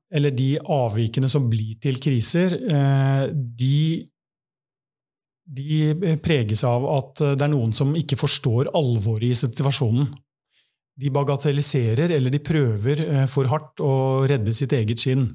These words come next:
eh, ved å på en måte skylde på andre, eller ikke ta det ansvaret som de faktisk, eh, reelt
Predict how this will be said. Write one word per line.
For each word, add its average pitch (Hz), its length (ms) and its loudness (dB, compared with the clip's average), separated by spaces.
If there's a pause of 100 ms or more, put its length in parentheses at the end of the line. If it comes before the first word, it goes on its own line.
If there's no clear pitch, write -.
(760)
eh, 131 420 2 (480)
ved 131 300 0
å 135 320 0
på 131 80 -10
en 135 100 0
måte 135 140 -2
skylde 113 340 0
på 135 140 0
andre, 117 360 0
eller 123 120 0
ikke - 420 -4
ta 120 300 -2
det 135 80 2
ansvaret 113 520 0
som 123 140 2
de 127 80 2
faktisk, - 960 -4
eh, 139 160 2
reelt 117 380 0